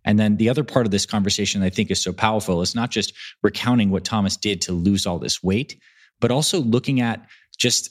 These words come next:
the spiritual aspect of this. I mean, we have the privilege of talking to a Lutheran pastor here, a man who's very connected to his faith,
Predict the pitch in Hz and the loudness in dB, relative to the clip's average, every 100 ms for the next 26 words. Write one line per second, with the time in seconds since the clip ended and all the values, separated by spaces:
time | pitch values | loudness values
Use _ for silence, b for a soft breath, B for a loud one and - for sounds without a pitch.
0 | _ - 113 104 - - 131 135 123 110 | _ -4 2 2 2 2 4 4 2 -2
1 | - 110 101 95 - 76 69 - 92 95 | 0 0 0 -4 -6 -2 -2 -2 0 2
2 | 127 113 98 127 110 98 85 104 110 101 | 2 0 0 0 0 -2 -4 -4 -2 -2
3 | 101 90 95 - 85 110 123 - 85 - | 0 0 0 -2 -2 0 -2 -4 -4 -4
4 | - 87 90 98 87 92 101 117 - 92 | -2 0 2 2 0 0 -2 -2 -2 -4
5 | - 85 - 78 - 104 110 113 - - | -4 -6 -4 -4 -4 0 -2 -2 -14 -16